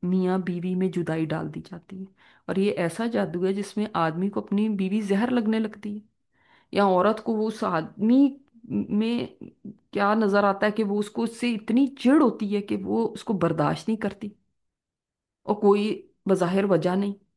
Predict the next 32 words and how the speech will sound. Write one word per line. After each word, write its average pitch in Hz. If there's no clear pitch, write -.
तो 247
वो 277
इनको 254
आपस 214
में 240
जुदा 165
कर 170
देते -
थे, -
तलाक 185
तक 202
नौबत 160
पहुंच 165
जाती -
थी। 247
ये -
इसको, 294
काम 226
को 214
क्यों 202
करते 160
थे 196
स-, -
specially? -
एक 269
तो 277
ये 226
उस 226
वक़्त 196
बहुत 190
common 190
था, 214